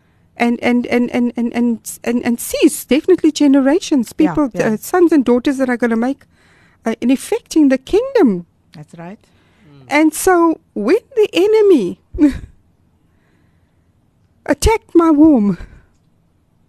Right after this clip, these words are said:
Speaker 1: by thinking that he was gonna violate my womb, okay, God turned this around. And God gave me a seed. And that seed is Paul. <laughs>
Speaker 2: Wow,
Speaker 1: Okay,
Speaker 2: praise
Speaker 1: this
Speaker 2: God.
Speaker 1: beautiful son of God
Speaker 2: Beautiful,
Speaker 1: is
Speaker 2: beautiful.
Speaker 1: Paul, you know?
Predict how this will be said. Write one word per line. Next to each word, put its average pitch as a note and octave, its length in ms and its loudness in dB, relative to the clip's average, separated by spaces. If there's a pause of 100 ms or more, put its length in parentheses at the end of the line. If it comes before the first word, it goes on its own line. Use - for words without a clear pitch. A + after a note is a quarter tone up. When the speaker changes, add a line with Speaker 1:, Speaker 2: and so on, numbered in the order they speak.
Speaker 1:
by B3+ 120 -2
thinking D4+ 420 2
that A#3+ 160 -4
he A#3+ 60 -4
was G#3+ 120 -10
gonna G#3+ 180 -2
violate G#3+ 540 -2
my F#3+ 140 -2
womb, G3 440 -4 (360)
okay, G#3+ 280 -10
God A3+ 320 -8
turned B3 240 -4
this A3+ 180 -8
around. G#3+ 500 -12 (500)
And G#3 120 -6
God B3 240 -2
gave D4+ 160 2
me C#4+ 100 4
a A#3+ 60 2
seed. - 680 0 (1000)
And A#3 160 0
that A#3+ 140 -2
seed C4+ 300 0
is - 160 -2
Paul. A3+ 420 0
<laughs> - 20 -10 (420)
Speaker 2:
Wow, G3+ 640 -8
Speaker 1:
Okay, G3+ 160 -4
Speaker 2:
praise G3 260 -2
Speaker 1:
this A3+ 220 0
Speaker 2:
God. E3+ 100 -16
Speaker 1:
beautiful A#3+ 420 2
son G#3 320 -4
of F#3 80 -6
God B3+ 300 -6
Speaker 2:
Beautiful, G#3 340 -16
Speaker 1:
is - 80 -20
Speaker 2:
beautiful. F#3 460 -6
Speaker 1:
Paul, D#4+ 460 2 (200)
you A#3+ 160 -2
know? D4 180 -2